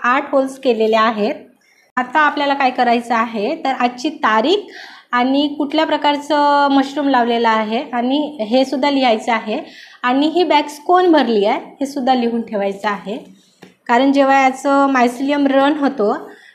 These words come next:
तेव्हा आपल्याला कळलं पाहिजे की कुठल्या प्रकारचा spawn लावलेला आहे आणि किती तारखेला लावला आहे. तर आजची तारीख आहे चोवीस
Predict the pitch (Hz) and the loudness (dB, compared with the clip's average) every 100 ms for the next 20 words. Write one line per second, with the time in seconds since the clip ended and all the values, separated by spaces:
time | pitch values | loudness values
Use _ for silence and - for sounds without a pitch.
0 | - 247 247 247 254 262 269 269 254 247 | -2 0 4 2 2 2 2 2 0 0
1 | 262 233 208 214 277 294 277 262 262 254 | 0 0 0 -2 -2 -4 -6 -4 -2 -4
2 | 214 - - - - _ _ _ _ _ | -6 -12 -20 -20 -20 _ _ _ _ _
3 | _ _ _ 285 277 277 269 277 269 262 | _ _ _ -4 0 2 2 2 0 0
4 | 277 277 - 240 247 247 247 247 247 247 | 0 -2 0 2 4 2 4 4 4 2
5 | 254 220 240 240 240 240 240 247 247 - | 0 -2 -2 -2 0 0 0 -2 -6 -18
6 | _ _ - 294 302 285 233 240 214 202 | _ _ -8 -2 0 2 2 2 2 2
7 | 185 185 180 190 202 226 226 - - 240 | 2 2 0 -2 -2 0 0 -4 -2 -2
8 | 240 - 302 285 247 254 254 254 240 226 | -2 -4 -2 2 2 2 2 0 2 4
9 | 247 320 - - - 254 233 220 240 302 | 4 0 -12 -20 0 4 6 4 0 -2
10 | - - | -4 -18